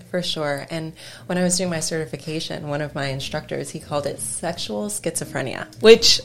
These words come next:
Speaker 2: I loved
Speaker 1: <laughs>
Speaker 2: when I saw that, 'cause I thought that was very clever.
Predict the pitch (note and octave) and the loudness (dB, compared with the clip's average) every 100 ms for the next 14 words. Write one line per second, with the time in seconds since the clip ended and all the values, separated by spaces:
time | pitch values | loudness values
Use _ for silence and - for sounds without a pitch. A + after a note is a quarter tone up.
0 | - F#3+ G3 F#3+ G3+ G3+ G#3+ - G3 F3+ | 4 6 6 8 10 12 10 6 2 6
1 | G#3+ G3 G#3+ - F#3 F#3 G#3 - G3+ F#3+ | 8 8 8 8 8 10 8 8 6 6
2 | F#3+ F#3 F#3 G3 F#3 F#3 F3+ F3+ F#3+ A3 | 6 6 6 6 4 0 0 2 4 4
3 | - F#3 F3+ E3+ G3+ | 4 4 6 8 6